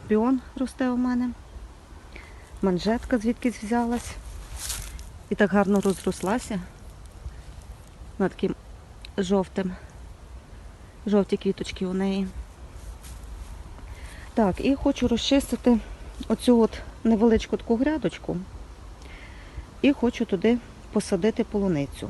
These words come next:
І зараз хочу цим зайнятися. І так, зробила я вже поляну,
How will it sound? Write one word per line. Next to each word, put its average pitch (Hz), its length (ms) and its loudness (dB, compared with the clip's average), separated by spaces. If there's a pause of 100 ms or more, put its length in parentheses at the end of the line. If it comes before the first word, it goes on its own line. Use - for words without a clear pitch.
(1800)
І 254 80 4
зараз 233 300 4
хочу 208 260 2
цим 208 300 2 (400)
зайнятися. 147 720 0 (1400)
І 240 80 6
так, 202 360 4 (400)
зробила 202 560 8
я 185 140 6
вже 175 160 0
поляну, 185 580 2